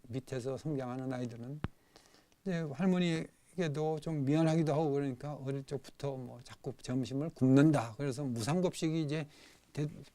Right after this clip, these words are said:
지급 이루어지기 시작했잖아요. 그런 이제 사례들이 자꾸만 빈번하게 발생을 하면서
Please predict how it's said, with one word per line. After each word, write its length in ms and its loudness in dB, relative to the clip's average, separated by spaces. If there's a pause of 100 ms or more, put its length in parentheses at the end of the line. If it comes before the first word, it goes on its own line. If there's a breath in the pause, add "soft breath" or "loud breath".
(300)
지급 260 2 (200)
이루어지기 560 0
시작했잖아요. 760 -6
그런 400 -2
이제 120 -6
사례들이 520 0
자꾸만 440 -6
빈번하게 440 -2
발생을 460 -8
하면서 440 -10